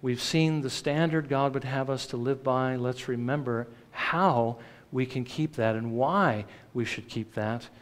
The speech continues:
Where does the power come from? It comes from the Holy Spirit. Why should we do this? Because it pleases the Lord, loves man, loves God. Uh, this is what our Lord calls us to be, and this is what it means to be transformed into the image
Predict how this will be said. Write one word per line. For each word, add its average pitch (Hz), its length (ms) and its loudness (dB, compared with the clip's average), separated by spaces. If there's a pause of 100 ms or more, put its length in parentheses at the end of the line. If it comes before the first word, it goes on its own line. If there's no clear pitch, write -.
(380)
Where 131 140 6
does 160 140 4
the 175 60 2
power 165 300 8
come 170 260 2
from? 175 320 2
It 127 120 -2
comes 143 240 0
from 143 180 -2
the 139 80 0
Holy 139 220 0
Spirit. 139 460 -2
Why 139 300 2
should 151 240 -4
we 143 100 -4
do 131 180 -2
this? 127 260 -2
Because 113 360 -6
it 107 140 -8
pleases 143 520 -2
the 120 100 -8
Lord, 131 460 0 (640)
loves 127 280 -2
man, 143 400 -2 (280)
loves 127 220 0
God. 113 380 -6 (540)
Uh, 110 200 0 (180)
this 123 240 -4
is 123 100 -6
what 131 140 2
our 127 120 4
Lord 123 280 2
calls 123 300 -2
us 117 140 -6
to 127 100 -4
be, 117 260 4
and 107 180 -4
this 160 240 0
is 160 120 -4
what 135 160 2
it 123 140 -2
means 135 540 -2 (540)
to 139 120 0
be 131 360 2 (960)
transformed 165 840 2
into 135 260 -4
the 131 100 -2
image 135 560 -2